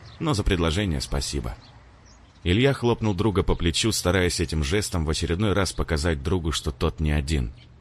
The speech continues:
"Ты, главное, постарайся не задерживаться. Кто знает, что Сереге в голову взбредет? А то захочет еще прибухнуть сегодня. А ты сам знаешь, что удержать его в рамках приличия потом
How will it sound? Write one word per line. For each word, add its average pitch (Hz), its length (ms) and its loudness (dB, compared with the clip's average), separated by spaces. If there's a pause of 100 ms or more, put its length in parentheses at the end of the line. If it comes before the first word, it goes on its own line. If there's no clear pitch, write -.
(360)
"Ты, 139 200 4
главное, 127 340 4
постарайся 123 480 4
не 120 80 4
задерживаться. 80 720 0 (340)
Кто 185 220 2
знает, 117 320 4
что - 160 0
Сереге 95 360 4
в 80 60 -4
голову 82 280 4
взбредет? 78 580 -2 (360)
А - 120 -4
то 107 140 0
захочет 107 420 0
еще 85 220 -2
прибухнуть 85 480 2
сегодня. 69 520 -2 (360)
А 107 100 0
ты 131 140 2
сам 92 280 4
знаешь, 76 320 2
что - 160 -2
удержать 90 380 2
его 92 100 4
в 87 80 0
рамках 98 300 2
приличия 110 500 2
потом 69 400 -2